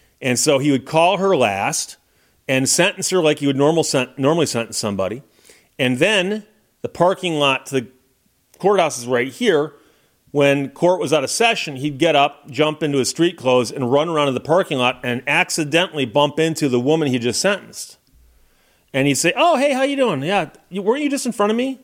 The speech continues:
"Yeah, I'm the judge. I'm not wearing the robe right now. I'm, I'm, yeah, I'm the judge. I'm the judge." Um,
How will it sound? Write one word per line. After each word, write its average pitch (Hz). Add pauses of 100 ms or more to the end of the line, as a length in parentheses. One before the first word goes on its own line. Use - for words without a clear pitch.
(160)
"Yeah, 196
I'm 220
the 214
judge. 180
I'm 135
not 180
wearing 190
the 165
robe 170
right 160
now. 147
I'm, 143
I'm, 143
yeah, 156
I'm 135
the 135
judge. 104
I'm 117
the 110
judge." - (840)
Um, 165